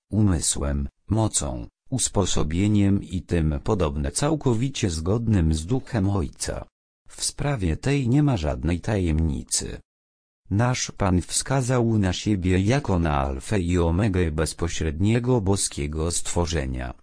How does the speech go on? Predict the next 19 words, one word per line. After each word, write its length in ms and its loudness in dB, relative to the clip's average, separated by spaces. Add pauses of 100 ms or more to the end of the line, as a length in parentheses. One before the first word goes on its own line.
(140)
Objawienie, 800 2
rozdział 460 0
pierwszy, 560 -2
werset 500 -2
ósmy. 480 -4 (440)
Według 540 0
Ewangelii 760 0
Jana, 360 2
rozdziału 720 2
pierwszego, 680 0
wersetów 800 0
od 260 -4
pierwszego 600 0
do 180 2
piątego, 800 0 (200)
On 300 4
był 300 0
Jego 380 -2
początkiem 840 0